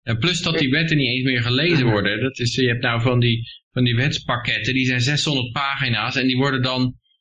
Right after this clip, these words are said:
eh, een, een dag ingeleverd voordat er over gestemd moet worden.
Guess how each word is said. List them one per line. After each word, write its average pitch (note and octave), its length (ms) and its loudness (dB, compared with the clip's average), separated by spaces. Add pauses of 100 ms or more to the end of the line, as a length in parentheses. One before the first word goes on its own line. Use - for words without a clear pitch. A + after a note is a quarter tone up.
(120)
eh, A#2+ 500 0
een, A#2+ 320 2
een B2 140 4
dag C#3 280 0
ingeleverd C3+ 640 0
voordat C3 320 0
er B2+ 80 0
over B2+ 200 2
gestemd A#2+ 380 4
moet B2+ 160 4
worden. A2+ 500 2